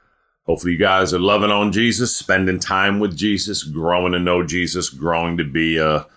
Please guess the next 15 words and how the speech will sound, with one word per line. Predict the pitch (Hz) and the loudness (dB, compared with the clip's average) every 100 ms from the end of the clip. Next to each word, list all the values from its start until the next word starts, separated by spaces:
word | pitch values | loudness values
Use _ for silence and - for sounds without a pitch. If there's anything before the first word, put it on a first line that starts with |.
| _ _ | _ _
more | - 80 | -2 -2
devoted | 76 87 76 87 87 80 71 | -2 -6 -2 0 0 -4 -6
disciple | 73 - 85 78 67 67 | -6 -2 0 -2 -6 -10
of | 58 | -10
Jesus | 57 71 65 65 - | -12 -10 -8 -10 -12
Christ | - 64 65 - | -6 -6 -6 -6
our | 67 69 | -4 -2
Lord. | 71 71 57 52 | -2 -4 -6 -8
So | - 62 57 - _ | -8 -8 -10 -16 _
thank | 92 92 - | 0 0 -2
you, | 82 | -4
Lord | 76 73 67 | -2 -2 -4
Jesus. | 82 80 - - - | -4 -4 -6 -8 -6
All | 76 95 | 0 2
right. | 104 | 2